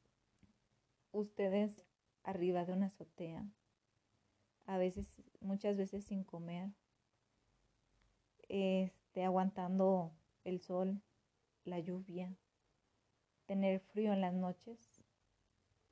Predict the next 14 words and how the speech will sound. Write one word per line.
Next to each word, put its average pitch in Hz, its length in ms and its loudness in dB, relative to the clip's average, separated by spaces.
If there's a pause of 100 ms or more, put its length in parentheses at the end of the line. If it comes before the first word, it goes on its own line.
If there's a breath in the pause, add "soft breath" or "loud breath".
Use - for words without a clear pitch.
(680)
Me 208 140 0
gustaría 196 540 0
que 220 200 -8
se 208 120 -6
hiciera 190 380 -2
ese 202 180 -4
experimento, 185 800 -8 (600)
o 190 220 0
creo 196 300 -4
que 208 160 0
ya 190 160 4
lo 185 120 2
han 175 140 -4
hecho. 175 240 -14